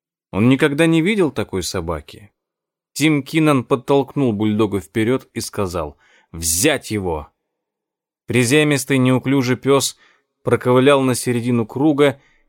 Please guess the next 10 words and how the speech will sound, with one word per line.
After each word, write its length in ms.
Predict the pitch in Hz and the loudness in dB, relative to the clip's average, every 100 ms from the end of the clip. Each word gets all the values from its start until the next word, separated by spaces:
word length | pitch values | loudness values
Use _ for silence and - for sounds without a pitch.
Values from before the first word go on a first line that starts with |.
| _ _ | _ _
и, 100 | - | -2
моргая 440 | 110 123 117 147 147 | 2 2 2 2 2
глазами, 540 | 120 117 117 143 135 - | 2 0 2 0 -2 -4
остановился 800 | 127 - 123 110 101 127 - 104 | -6 -2 -2 0 -2 -6 -6 -10
против 380 | - 101 123 107 | -4 -4 -4 -6
Белого 460 | 92 92 90 92 | -4 -4 -4 -6
Клыка. 580 | - 110 110 90 71 71 _ _ _ _ _ | -6 -6 -6 -8 -10 -14 _ _ _ _ _
Из 160 | - 87 | -12 -8
толпы 340 | - 104 - 117 | -4 -4 -2 -2
закричали: 840 | 110 110 113 - 123 90 78 73 | -2 -2 -4 0 0 0 -4 -10